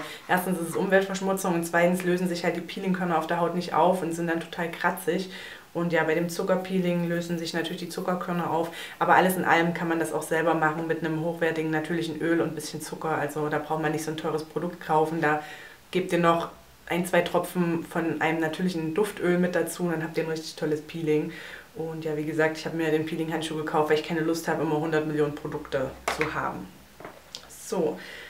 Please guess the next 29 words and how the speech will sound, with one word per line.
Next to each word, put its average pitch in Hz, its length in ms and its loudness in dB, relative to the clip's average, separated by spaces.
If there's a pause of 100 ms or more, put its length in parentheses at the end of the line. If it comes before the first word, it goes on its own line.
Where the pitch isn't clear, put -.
(140)
dann 269 200 0
habe 226 100 4
ich - 160 -4
eine 180 300 2
Handcreme 190 440 -2
leer 160 220 4
gemacht. 160 680 0 (140)
Die 190 220 -2
war 185 160 4
von 175 160 -2
Fix - 280 -2
und 175 140 -2 (100)
Rouge. 190 280 2
Ich - 100 -8
glaub, 170 180 -2
die 156 140 -6
war 156 120 4
mal 147 280 0
irgendwann 165 560 4
in 175 180 2
der 156 120 4
Glossy-Box. 160 800 -4 (380)
Und 170 120 -6
zwar 170 320 6
Vanilla 190 400 8
Pistachio, 185 880 0
also 165 260 2
Vanille 175 280 0
Pistazie. 180 720 -2